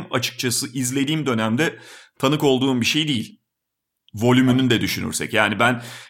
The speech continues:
yüzde yirmilerden kırklara çıkan oyuncular gördüm ama onlar ya birinci sezondan ikinci sezona geçen oyunculardı ya da işte şey, işte çok az şut kullanan oyuncularda ben böyle bir yüzde oynaması gördüm.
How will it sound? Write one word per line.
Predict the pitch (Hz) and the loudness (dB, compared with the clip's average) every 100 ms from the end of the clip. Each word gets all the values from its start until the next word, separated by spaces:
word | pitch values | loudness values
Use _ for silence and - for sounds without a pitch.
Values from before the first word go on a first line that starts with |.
| - | 0
yüzde | 120 120 135 | 2 2 2
yirmilerden | 127 131 135 135 135 139 131 | 4 2 4 4 4 2 0
kırklara | 135 127 135 131 | -2 -2 0 0
çıkan | - 143 131 | 0 -2 0
oyuncular | 127 123 135 160 | 0 0 2 2
gördüm | 160 147 104 | 2 0 0
ama | 113 120 | -2 0
onlar | 123 135 | 0 0
ya | 139 160 160 127 | 2 0 0 -2
birinci | 131 139 135 | -2 -2 -2
sezondan | 143 131 131 127 135 | -4 -2 -2 -2 -4
ikinci | 120 131 139 | -2 -2 -2
sezona | 139 104 101 | -4 -4 -4
geçen | 90 92 101 | -4 -6 -6
oyunculardı | 104 104 104 113 110 185 | -6 -6 -4 -2 -2 -2
ya | 165 | 0
da | 147 | 0
işte | 139 - 156 | -2 -2 -2
şey, | 165 104 - - - - _ | -2 -2 -6 -18 -20 -20 _
işte | - - 82 - | -10 -8 -8 -6
çok | - 151 147 | -2 -2 2
az | 120 95 - - | 2 0 -6 -10
şut | - 95 | -10 -10
kullanan | - 101 101 92 | -8 -4 -2 -2
oyuncularda | 92 95 95 98 92 90 87 | -4 -4 -6 -4 -4 -2 -2
ben | 87 90 | -2 -2
böyle | 87 87 | -2 -2
bir | |
yüzde | 90 92 87 - | -4 -6 -6 -4
oynaması | 90 82 80 78 - | -2 -2 -4 -6 -6
gördüm. | 85 80 | -8 -10